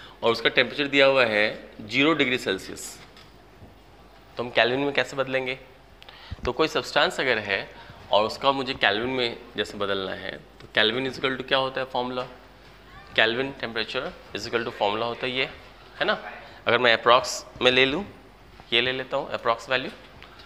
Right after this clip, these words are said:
तो two seventy three, two seventy three plus two seventy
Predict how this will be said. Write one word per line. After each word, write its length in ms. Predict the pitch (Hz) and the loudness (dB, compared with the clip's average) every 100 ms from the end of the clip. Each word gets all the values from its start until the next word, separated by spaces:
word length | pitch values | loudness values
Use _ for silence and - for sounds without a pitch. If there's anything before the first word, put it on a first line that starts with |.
| - - | -18 -6
तो 260 | 117 113 - - - - - | -2 -2 0 4 6 4 0
two 180 | 151 | -6
seventy 400 | 147 131 110 117 117 | 0 2 2 -2 -2
three, 260 | 131 135 202 - - - - - - - - - - - - - - - - - | 2 2 2 -8 -4 -4 -6 -10 -10 -8 -10 -10 -6 -6 -4 -2 0 2 0 0
two 220 | - 131 143 | 2 2 -2
seventy 520 | - 113 107 113 127 135 | -2 0 0 0 -2 0
three 360 | - - 104 - - - - - - - - - - - - - - - - - - - - - | 0 2 2 0 -2 -2 4 6 6 2 -4 -6 -8 -8 -4 -2 -2 -4 -6 -6 -8 -20 -14 2
plus 540 | 117 123 - - - - - - - - - - - - - - - - - - - - - - - - - - - - - - - - - - 135 | 4 4 0 -10 -14 -18 -20 -20 -20 -18 -20 -20 -20 -20 -18 -18 -18 -16 -16 -16 -16 -18 -20 -20 -20 -20 -20 -20 -20 -20 -20 -20 -20 -20 -20 -12 -6
two 260 | 143 160 | -6 -6
seventy 480 | 160 120 113 117 | -2 0 0 -2